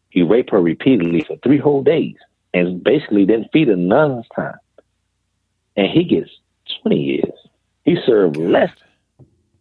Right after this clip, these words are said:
time I, than I do. Where in the world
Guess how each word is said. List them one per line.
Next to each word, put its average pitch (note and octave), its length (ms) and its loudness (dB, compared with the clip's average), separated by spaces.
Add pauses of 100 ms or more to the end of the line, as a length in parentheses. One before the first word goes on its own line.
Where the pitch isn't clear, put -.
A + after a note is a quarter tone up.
(320)
time F2 220 0 (100)
I, - 180 -4
than G#2+ 140 0
I - 120 0
do. - 180 -4 (840)
Where G3 520 2 (260)
in B2 180 -2
the A2 60 -2
world G#2+ 680 2